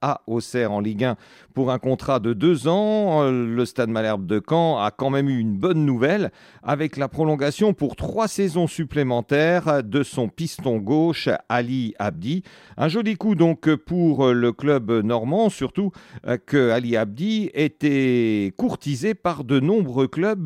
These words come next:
de Ligue un. Caen, Metz, un match à suivre en direct sur Radio V F M. Je vous retrouverai ce soir dès vingt heures trente pour la prise d'antenne donc de cette soirée foot. Premier rendez-vous donc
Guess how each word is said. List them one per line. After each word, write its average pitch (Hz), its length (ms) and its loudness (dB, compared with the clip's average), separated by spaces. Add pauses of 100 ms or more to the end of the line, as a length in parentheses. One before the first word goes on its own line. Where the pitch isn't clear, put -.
de 165 440 0
Ligue 135 400 0
un. 73 160 -2 (460)
Caen, 226 300 4
Metz, 165 440 -2
un 147 100 4
match 165 260 0
à 151 80 4
suivre 127 580 2
en 156 160 6
direct 160 480 -2 (120)
sur 143 280 0
Radio 131 280 0
V 110 200 2
F - 120 -10
M. 170 420 2
Je 110 180 -4
vous 127 160 0
retrouverai 117 600 0
ce 117 200 -8
soir 147 640 0 (440)
dès 175 340 4
vingt 139 380 -4
heures 139 180 0
trente 175 640 -2
pour 180 540 -2
la 117 340 -4
prise 131 440 -6
d'antenne 107 720 -4
donc 117 340 -4
de 104 180 -2
cette 117 520 0
soirée 160 580 -2
foot. 151 460 -2
Premier 170 580 -2
rendez-vous 131 580 -2
donc 131 340 -2